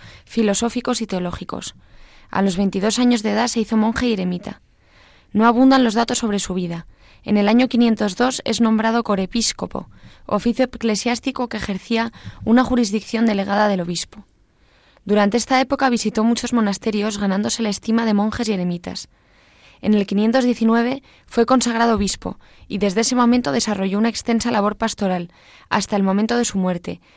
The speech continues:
acaecida dos años más tarde. Su fama de santidad lo hizo entrar en la liturgia y en el calendario de los santos. En la Iglesia latina es recordado el veintinueve de octubre. Santiago de Saruk ha dejado una obra variada y abundante.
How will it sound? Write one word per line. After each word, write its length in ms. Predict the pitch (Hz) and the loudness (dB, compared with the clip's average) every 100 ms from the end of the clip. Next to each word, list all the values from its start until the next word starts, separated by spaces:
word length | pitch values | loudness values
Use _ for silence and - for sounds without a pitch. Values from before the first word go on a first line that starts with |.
| _ - | _ -2
acaecida 600 | 202 208 196 - 233 240 | 0 0 0 0 0 0
dos 200 | 208 220 | 0 0
años 260 | 214 202 | 0 0
más 200 | 190 175 | -2 -4
tarde. 340 | 185 170 175 _ _ _ _ _ _ _ _ | -8 -8 -10 _ _ _ _ _ _ _ _
Su 200 | - 226 | -4 -2
fama 280 | 240 254 269 | 2 4 4
de 60 | |
santidad 520 | 262 233 196 208 240 - | 2 0 0 0 0 0
lo 160 | 220 | 0
hizo 160 | 220 240 | 2 0
entrar 280 | 226 226 233 | -2 -2 0
en 100 | 226 | 0
la 80 | |
liturgia 560 | 196 190 214 - 180 175 - - - | -2 -4 -6 -6 -8 -10 -16 -14 -2
y 100 | 202 | 0
en 80 | |
el 100 | 196 | 0
calendario 420 | 196 185 190 196 226 | 0 0 2 2 2
de 80 | |
los 140 | 202 170 | 0 -2
santos. 500 | 185 175 - 185 - _ _ _ _ _ _ | -4 -6 -8 -14 -20 _ _ _ _ _ _
En 140 | 202 208 | 0 2
la 60 | |
Iglesia 340 | 208 226 247 254 | 2 0 0 0
latina 320 | 226 247 240 | 2 2 0
es 60 | |
recordado 360 | 220 220 214 220 | 0 0 0 0
el 80 | 220 | 2
veintinueve 440 | 208 185 185 196 | 0 -2 -2 -2
de 80 | 180 | -2
octubre. 460 | 175 185 175 175 - _ _ _ _ _ _ _ - _ _ - | -6 -8 -8 -10 -16 _ _ _ _ _ _ _ -20 _ _ -10
Santiago 420 | - 214 214 247 | -2 0 2 4
de 80 | 269 | 4
Saruk 360 | - 233 247 - | 2 2 0 2
ha 80 | 233 | 0
dejado 320 | 233 233 220 | 0 0 0
una 180 | 220 214 | 2 2
obra 180 | 214 220 | 2 2
variada 380 | 190 208 233 | 2 2 2
y 80 | 254 | 2
abundante. 640 | 214 180 180 180 170 - | 0 0 -2 -4 -6 -12